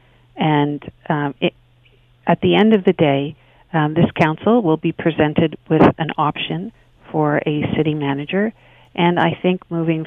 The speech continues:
forward, it's incumbent upon us to work together with whomever that selection will be, um, because that's what my residents expect. Um, they expect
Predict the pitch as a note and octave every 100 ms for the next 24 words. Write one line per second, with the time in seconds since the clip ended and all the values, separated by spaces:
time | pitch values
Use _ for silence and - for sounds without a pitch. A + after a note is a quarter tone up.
0 | - D3+ D3+ E3 D#3 - D#3 D3+ D#3+ D#3
1 | D#3+ - E3 - D3 D3 - D3+ D#3+ -
2 | _ - D#3 C#3+ - _ _ D#3+ D#3+ -
3 | D#3+ D#3 D3 C#3+ C#3+ - _ E3+ D3 -
4 | - E3 D#3 D3+ D#3 D3 C3 - D3 C#3
5 | - C#3 C3+ C3 C3 B2 - - _ D3+
6 | D3 C3 - - F3+ F3+ F#3 - D3 D#3
7 | D#3 D#3 F#3+ F3+ E3+ D3+ B2 - B2+ E3
8 | - - - - _ _ _ _ - C#3
9 | C#3+ D#3 D#3 - D3 D3+ -